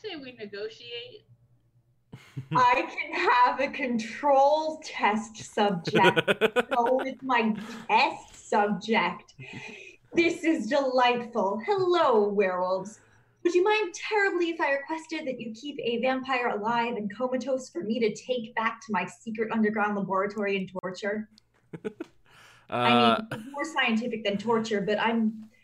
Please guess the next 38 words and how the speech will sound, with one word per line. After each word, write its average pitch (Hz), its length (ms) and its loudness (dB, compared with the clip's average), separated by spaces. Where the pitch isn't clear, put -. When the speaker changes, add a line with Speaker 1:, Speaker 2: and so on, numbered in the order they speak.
Speaker 3:
I 285 460 2
am 277 540 0
phrasing 339 380 2
it 247 60 2
as 247 120 2
torture 233 340 0
because 220 220 -4
I 233 160 2
feel 233 220 0
that 202 160 2
is 214 160 0
with, 208 180 0
that 254 180 0
is 214 220 2
what 233 380 0
you 220 100 0
will 233 140 4
most 220 380 4
emotionally 220 460 4
connect 208 380 -4
with. 165 160 -8
Speaker 2:
The, 120 260 -2
uh, 117 240 4
the 123 140 -2
werewolves 135 420 4
just 123 140 -6
kinda, 117 180 -2
like, 107 220 -2
start - 260 -6
twitching 117 640 -4
as 98 160 -6
they 95 300 -4
grow 104 460 -2
into 104 240 -8
these 92 260 -12
large, 98 720 -4
uh, 90 160 -8
bipedal 98 580 -6